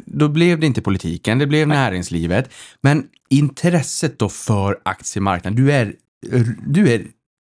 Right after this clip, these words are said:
Speaker 1: helt biten, du har blodad tand, du älskar börsen. Men har det alltid varit så?
Speaker 2: Nej, mer från makrohållet.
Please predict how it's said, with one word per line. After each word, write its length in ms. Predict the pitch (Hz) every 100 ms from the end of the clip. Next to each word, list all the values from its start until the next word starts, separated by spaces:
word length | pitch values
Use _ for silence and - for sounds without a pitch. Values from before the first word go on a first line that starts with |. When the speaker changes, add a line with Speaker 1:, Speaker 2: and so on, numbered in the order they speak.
| _ _ - 113
Speaker 1:
helt 380 | 165 214 123
biten, 360 | 120 117 87 104
du 60 | 143
har 180 | 190 120
blodad 440 | 110 110 98 101
tand, 260 | - 101 104
du 120 | - -
älskar 360 | 131 110 - 110
börsen. 380 | 110 131 - 95 - - _ _ _ _ _ -
Men 160 | 143 147
har 80 |
det 80 | 160
alltid 320 | 170 120 226
varit 220 | 214 - 90
så? 180 | - - 147
Speaker 2:
Nej, 380 | 156 175 226 -
mer 600 | 190 214 262 180 139 139 -
från 560 | - 151 139 127 127
makrohållet. 1120 | 139 143 - - 139 - 107 90 98 135 -